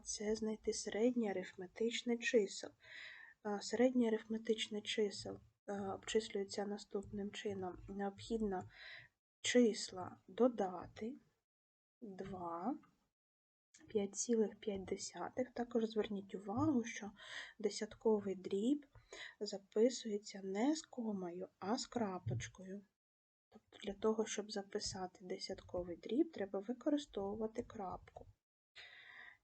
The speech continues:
Так, ці числа дані у підручнику,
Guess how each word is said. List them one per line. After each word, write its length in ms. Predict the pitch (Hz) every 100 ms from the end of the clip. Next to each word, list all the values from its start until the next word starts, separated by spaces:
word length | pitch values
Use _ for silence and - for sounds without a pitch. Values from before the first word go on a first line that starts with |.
| _ _ _
Так, 300 | - 180 - -
ці 220 | - 262
числа 460 | - 220 - 196 185
дані 420 | 196 196 185 196
у 80 | 220
підручнику, 1000 | 220 196 202 - 226 - 233 240 320 330